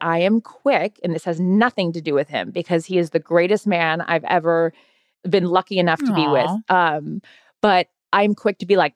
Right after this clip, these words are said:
Speaker 1: "I'm never getting married again," because I have, haven't had great experiences with said things. So I, I love that she said this because for me personally, um, I believe it is a choice. I wanna choose him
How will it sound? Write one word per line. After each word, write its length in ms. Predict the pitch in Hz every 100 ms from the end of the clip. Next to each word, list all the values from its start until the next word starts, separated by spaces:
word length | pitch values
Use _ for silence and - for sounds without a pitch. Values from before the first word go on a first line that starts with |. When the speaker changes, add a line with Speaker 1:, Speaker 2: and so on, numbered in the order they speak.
| -
Speaker 1:
"I'm 180 | 202
never 240 | 202 - 185
getting 240 | 147 139
married 280 | 160 147 151
again," 340 | 170 - 202 -
because 300 | 220 - 214 196
I 180 | 175 175
have, 140 | 175 - -
haven't 320 | - 190 175
had 220 | 170 170
great 180 | 170 160
experiences 1160 | - - - 359 269 151 - 127 - 180 - - _ _ _
with 160 | 190 185
said 320 | - 175 160
things. 420 | 175 151 160 - -
So 540 | - 202 196 190 185 -
I, 500 | 190 196 226 262 254 - _ _
I 140 | 214 214
love 440 | 208 202 196 220
that 140 | 226 -
she 160 | 226
said 180 | - 175
this 140 | 165
because 340 | - 185 196 170
for 160 | -
me 640 | 196 214 262 208 151 208 277 _ _ _ -
personally, 760 | 220 - 170 147 107 151 254 - _ _ _ _
um, 340 | 180 180 180 180 - _
I 260 | 185 190 208
believe 440 | 214 190 185 185 170
it 100 | 180
is 180 | 175 175
a 60 | 175
choice. 320 | - 190 170 -
I 80 | 190
wanna 240 | 208 208
choose 600 | - - - 208 220 208
him 640 | - - 185 170 165 170